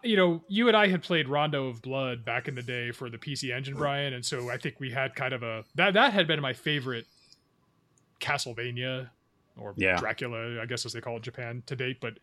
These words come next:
Speaker 1: Symphony, Symphony of the Night was, like, it, it might, it's a better game, I think, but, you know, in terms of if its place in my heart, I don't know if it necessarily wins, but damn, it's a, it's in contention. Game's awesome.
Speaker 2: I, I'm not sure I could choose.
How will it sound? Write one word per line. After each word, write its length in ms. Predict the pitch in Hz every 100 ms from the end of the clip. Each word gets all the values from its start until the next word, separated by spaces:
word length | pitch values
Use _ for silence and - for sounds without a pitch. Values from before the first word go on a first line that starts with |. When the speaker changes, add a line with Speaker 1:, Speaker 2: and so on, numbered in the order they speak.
| _ _ _ _ _ _ _ -
Speaker 1:
Symphony, 460 | - 233 190 143
Symphony 300 | - 254 240
of 40 | 175
the 60 |
Night 240 | 139 135 104
was, 160 | 113
like, 180 | 113 101 - _ _ _ _ - _ - _ _ _ _ -
it, 360 | 156 - 269 262
it 60 |
might, 220 | 226 254
it's 140 | 226 214
a 20 |
better 260 | 180 202 139
game, 280 | 139 127
I 100 | 107
think, 220 | 110 107 98
but, 180 | 123 120
you 80 | 135
know, 100 | 113
in 80 | 117
terms 240 | 156 117
of 100 | 120
if 120 | 117
its 100 | 123
place 260 | - 139 127
in 60 |
my 100 | 117
heart, 220 | 113 131 117
I 60 |
don't 80 | 117
know 100 | 113
if 80 | 107
it 80 | 113
necessarily 420 | 110 - 113 107
wins, 300 | 110 104 98
but 160 | 117
damn, 240 | - 131 117
it's 140 | 123
a, 120 | 104 104 -
it's 180 | 160 160
in 100 | 147
contention. 540 | 127 120 113 113 98 - _ _ _ _ _ _ _ _ _ _ _ _ _ _ -
Game's 220 | 123 107
awesome. 340 | 101 101 101 101 _ _ _ _ _ _ _ _ _ - -
Speaker 2:
I, 160 | 127
I'm 260 | 120 120 127
not 180 | 127 113
sure 220 | - 107
I 100 | 98
could 180 | 98 87
choose. 500 | 101 95 92 -